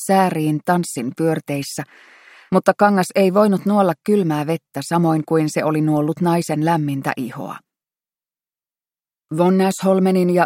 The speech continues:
Östra Lindsorin välissä paraisten länsipuolella sijaitseva Orakari oli pieni yksityinen saari.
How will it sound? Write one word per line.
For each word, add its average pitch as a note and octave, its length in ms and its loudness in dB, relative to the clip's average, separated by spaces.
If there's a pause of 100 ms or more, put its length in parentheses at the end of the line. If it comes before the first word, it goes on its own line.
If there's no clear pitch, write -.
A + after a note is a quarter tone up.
Östra E3 400 0
Lindsorin D3 520 -2
välissä E3+ 420 -2 (120)
paraisten E3+ 560 0
länsipuolella F3 720 0
sijaitseva D#3+ 640 -2
Orakari F3+ 500 -2 (220)
oli F3 260 0
pieni F#3+ 360 2
yksityinen C#3 640 -4 (100)
saari. G2+ 400 -8